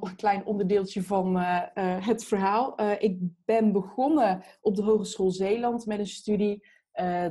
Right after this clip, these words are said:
daar liep het niet zo goed. Ik zocht naar diepgang. Dus toen ben ik in Tilburg, eh, heb ik pedagogiek gestudeerd. Toen ben ik na een jaar naar Breda gegaan voor maatschappelijk werk. En toen werd ik,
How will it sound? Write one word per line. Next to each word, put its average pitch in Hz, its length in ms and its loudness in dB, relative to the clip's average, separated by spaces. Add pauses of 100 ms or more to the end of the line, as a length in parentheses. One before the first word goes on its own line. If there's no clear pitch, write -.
daar 170 320 2
liep 185 280 2
het 185 140 -10
niet 190 260 -2
zo 185 200 -2
goed. 208 280 -4
Ik 190 120 -8
zocht 190 300 -6
naar 175 240 -6
diepgang. 226 460 -6
Dus 190 180 -8
toen 190 120 -6
ben 185 120 -4
ik 185 120 -4
in 185 160 -2
Tilburg, 180 680 -2
eh, 170 380 -4
heb 170 140 -2
ik - 140 -14
pedagogiek 175 580 -8
gestudeerd. 208 640 -6 (420)
Toen 190 120 -6
ben 185 100 0
ik 180 60 0
na 180 160 0
een 175 80 0
jaar 170 340 2
naar 165 160 0
Breda 165 380 -2
gegaan 165 480 -8
voor 165 120 -8
maatschappelijk 165 540 -10
werk. 190 340 -2
En 165 280 -8
toen 170 180 -6
werd 165 180 -10
ik, - 120 -16